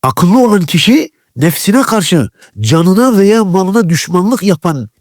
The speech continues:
bir düşmana karşı savaştığından daha şiddetli bir şekilde mücadele verir. Yani düşmanına karşı göstermiş olduğu mücadeleden daha büyük bir şekilde kendi nefsiyle mücadele eder.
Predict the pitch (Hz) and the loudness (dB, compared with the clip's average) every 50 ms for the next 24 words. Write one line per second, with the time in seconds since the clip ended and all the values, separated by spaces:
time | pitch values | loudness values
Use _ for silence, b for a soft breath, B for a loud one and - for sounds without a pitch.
0 | - 120 135 208 269 226 147 - - 120 120 175 160 - - 165 165 175 202 254 | -8 -2 2 2 2 2 0 -6 -8 -2 0 0 0 0 -2 -2 -2 0 0 0
1 | - - 196 185 156 - 165 147 - 180 180 196 175 - - - 180 175 175 233 | -2 0 -2 -4 -2 -2 -6 -4 -2 -2 0 0 -2 -2 -2 -2 0 0 0 0
2 | 247 254 220 208 196 165 190 254 294 185 B B B B B - - 180 160 151 | -2 -2 0 0 2 2 2 0 0 -2 B B B B B -6 -2 -2 0 2
3 | 170 180 - - 262 247 208 165 - 180 165 - 165 160 208 196 175 147 135 156 | 0 0 0 0 0 0 0 0 0 -2 -4 -2 -2 -2 -2 0 0 0 0 0
4 | 147 139 156 170 175 156 131 101 98 - _ _ _ _ _ _ - 131 139 151 | 0 0 0 0 0 0 -2 -2 -4 -8 _ _ _ _ _ _ -2 0 0 2
5 | 170 196 151 147 160 - - 156 170 175 202 226 247 - - 196 170 - 190 175 | 2 2 2 2 0 0 0 0 0 0 2 0 0 0 0 -2 -2 0 0 0
6 | 196 151 - - 180 185 226 214 - 196 185 175 226 214 190 180 160 147 175 180 | 0 0 0 -2 0 0 0 0 0 0 0 2 0 0 2 2 2 2 0 0
7 | 175 170 190 185 185 214 226 196 175 175 160 190 202 180 175 220 262 311 320 - | 0 0 0 0 0 0 0 0 0 0 0 0 0 2 2 2 2 2 0 -4
8 | _ - b b b 143 202 202 - - 180 - 190 196 240 254 - - 190 180 | _ -20 b b b -2 -2 -2 0 -2 -4 -2 -2 -2 -2 -2 -2 -2 -4 -2
9 | 208 254 233 214 185 - - - - 320 359 294 240 214 180 170 175 151 170 160 | -2 -2 0 0 -2 -2 -4 -8 -6 -4 -2 -2 0 0 0 0 0 0 0 0
10 | 151 147 147 147 127 127 110 110 95 - - | 0 0 0 0 0 0 0 -2 -4 -4 -8